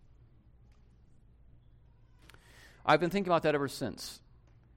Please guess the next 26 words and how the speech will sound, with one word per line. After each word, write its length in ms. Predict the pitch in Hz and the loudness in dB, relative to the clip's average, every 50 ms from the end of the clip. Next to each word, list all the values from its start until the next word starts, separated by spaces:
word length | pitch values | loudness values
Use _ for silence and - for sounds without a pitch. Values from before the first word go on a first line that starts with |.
| - - - - _ - - - | -20 -20 -20 -20 _ -20 -18 -10
You 200 | - 135 190 240 | -4 -4 -2 -2
can 140 | - 240 220 | 0 0 2
actually 300 | 214 202 196 - 185 151 | 2 0 0 -2 -4 -6
trample 760 | - - - - 190 190 190 180 185 147 123 110 104 98 - - | -6 -6 -6 -2 0 0 0 0 0 0 0 0 0 -2 -2 -2
on 140 | - 120 117 | -2 -2 -2
holiness 960 | 107 104 - 147 160 160 139 120 104 90 80 80 95 - - - - - - - - - - - - - - - - - | -2 -2 -2 0 0 2 0 0 -2 -4 -6 -10 -12 -14 -14 -14 -14 -16 -18 -20 -20 -20 -20 -20 -20 -20 -20 -20 -14 -10
in 100 | 123 117 | -10 -8
pursuit 380 | 113 - 123 - - 165 165 151 | -6 -6 -8 -6 -4 -2 -2 0
of 80 | 127 | 0
a 60 | 123 117 | 0 0
biblical 420 | 120 131 120 120 - - 110 - | 0 0 -2 -2 -2 -4 -4 -4
ideal. 560 | - 101 101 98 92 110 107 104 87 80 - - - - - - - - - - - - - - - - - - - - - - - - - - - - - - - - - - | -2 -4 -4 -4 -4 -4 -4 -4 -4 -6 -10 -16 -20 -20 -20 -20 -20 -20 -20 -20 -20 -20 -20 -20 -20 -20 -20 -20 -20 -20 -20 -20 -20 -20 -20 -20 -20 -20 -20 -20 -20 -16 -4 0
As 160 | 131 139 120 | 0 0 0
James 300 | 139 160 165 175 165 - | 0 -2 0 0 -2 -2
puts 240 | - 151 131 - 120 | -2 -2 -2 -2 -4
it 100 | 117 123 | -8 -8
here, 460 | - 247 277 190 120 107 104 95 - - - - - - - - - - - - - - - | -6 -4 0 0 0 0 0 -4 -8 -14 -20 -20 -20 -20 -20 -20 -20 -20 -20 -20 -20 -20 -12
"Speaking 520 | - - - - - 233 285 - 370 339 - | -10 -8 -8 -4 -4 -4 -4 -4 -4 -4 -2
evil 300 | - 220 214 196 190 185 | -2 0 0 2 2 4
of 60 | 165 | 2
a 60 | 156 | 2
brother," 360 | 139 151 180 175 135 113 110 - | 2 2 2 4 2 2 0 0
now 220 | 143 156 156 147 | 0 0 0 0
to 100 | - 156 | 0 -2
be 80 | 165 156 | -4 -4
clear, 480 | - - 247 339 339 156 117 110 - | -2 -2 -2 0 2 2 2 0 -2